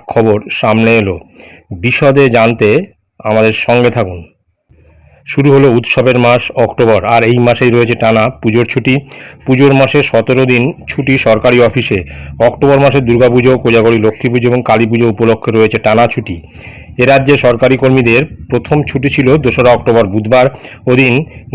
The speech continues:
গান্ধী জয়ন্তীর পাশাপাশি মহালয়া ছিল। এরপর কয়েকটা দিন অফিস করার পরেই পুজোর ছুটি শুরু হয়ে যাবে, চলবে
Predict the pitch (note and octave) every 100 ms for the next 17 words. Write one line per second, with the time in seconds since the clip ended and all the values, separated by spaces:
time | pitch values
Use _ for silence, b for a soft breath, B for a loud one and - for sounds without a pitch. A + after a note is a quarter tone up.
0 | F#2+ A#2 C3 D#3 D3 D3 C#3 B2+ B2+ B2+
1 | B2 C3 A2+ A#2 A#2+ B2 A2+ B2 B2+ C3+
2 | B B - B2+ D3 B2+ A2+ A#2+ A#2+ C3+
3 | C3 B2 A2+ A#2+ - B2 A#2 B2+ D3+ D#3+
4 | A#2 A#2+ - A2+ A#2 B2 A#2+ B2 B2 B2+
5 | B2 A#2+ A2+ A2+